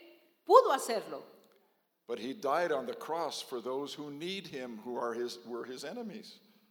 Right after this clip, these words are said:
Speaker 1: Pero él murió en la cruz por aquellos que lo necesitaban, aquellos que eran sus enemigos.
Speaker 2: Do you know the Roman soldier who nailed those nails in Yeshua's hands and feet?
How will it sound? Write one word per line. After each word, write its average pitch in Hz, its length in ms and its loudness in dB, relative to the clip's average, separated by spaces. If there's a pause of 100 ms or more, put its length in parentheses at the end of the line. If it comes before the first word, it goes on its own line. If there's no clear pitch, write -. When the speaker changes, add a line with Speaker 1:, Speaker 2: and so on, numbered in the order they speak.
(100)
Speaker 1:
Pero 240 260 10
él 339 240 8
murió 302 520 8
en 269 160 0
la 254 180 2
cruz 302 280 -2
por 269 220 2
aquellos 277 580 2
que 254 140 0
lo 240 140 2
necesitaban, 247 920 0
aquellos 277 440 0
que 285 120 -2
eran 285 240 2 (180)
sus - 320 -2
enemigos. 269 920 -2 (480)
Speaker 2:
Do 123 60 -8
you 143 60 -4
know 139 200 2
the 117 140 -2
Roman 139 440 -4
soldier 143 540 0
who 127 160 -8
nailed 139 480 0
those 120 240 -4
nails 120 760 -6 (280)
in 117 180 -6
Yeshua's 113 600 -6
hands 110 340 -8
and 104 120 -8
feet? 95 400 -12